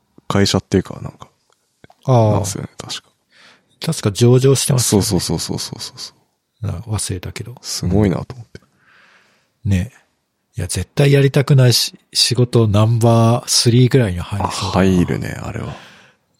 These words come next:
Speaker 2: ね。
Speaker 1: うん。
Speaker 2: 心折れまくりだと思うんですけど。
Speaker 1: ね。
Speaker 2: だから結構、まあ嘘か本当かわからないけど、結構その、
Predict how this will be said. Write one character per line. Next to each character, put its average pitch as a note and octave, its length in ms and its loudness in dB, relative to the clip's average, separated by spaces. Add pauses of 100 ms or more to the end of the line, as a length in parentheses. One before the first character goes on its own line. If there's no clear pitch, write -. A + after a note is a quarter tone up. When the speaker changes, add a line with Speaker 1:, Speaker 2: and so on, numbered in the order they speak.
Speaker 2:
ね。 E2+ 460 -6
Speaker 1:
う A#2+ 40 -10
ん。 - 220 -8
Speaker 2:
心 A2+ 560 0
折 G2 140 0
れ G#2+ 40 0
ま A2 160 -2
く - 140 -12
り G#2 160 -4
だ F#2 140 -6
と - 120 -12
思 E2 220 -12
う - 20 -8
ん E2 60 -8
で D2+ 60 -8
す D2 40 -6
け D2+ 80 -6
ど。 D2 60 -6
Speaker 1:
ね。 F2 200 -10 (2000)
Speaker 2:
だ - 80 -10
か G#2+ 80 -2
ら F#2+ 100 -4
結 - 260 -6
構、 G#2 340 -2
ま B2 140 4
あ A2 60 2
嘘 A2+ 240 0
か - 120 2
本 C3 200 2
当 B2 100 0
か A2 100 2
わ G#2+ 100 2
か B2 100 2
ら A2+ 80 4
な G#2 100 4
い F#2+ 60 -2
け G2+ 80 -2
ど、 F2+ 140 -6
結 - 260 -4
構 F#2 200 -8
そ G2 160 -6
の、 F#2 240 -6